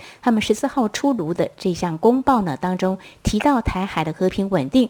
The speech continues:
其实在五月初的外长会议已经提到了哦，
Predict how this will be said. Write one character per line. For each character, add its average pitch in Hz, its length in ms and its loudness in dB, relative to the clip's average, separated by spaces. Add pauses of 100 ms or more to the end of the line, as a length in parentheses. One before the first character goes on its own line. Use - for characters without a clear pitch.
(240)
其 339 120 8
实 285 160 6
在 285 180 4
五 185 160 0
月 220 140 6
初 208 160 2
的 185 120 8
外 285 180 8
长 170 180 0
会 185 200 0
议 185 180 -4
已 170 60 -6
经 247 180 0
提 - 240 -4
到 269 220 2
了 185 100 0
哦， 165 200 0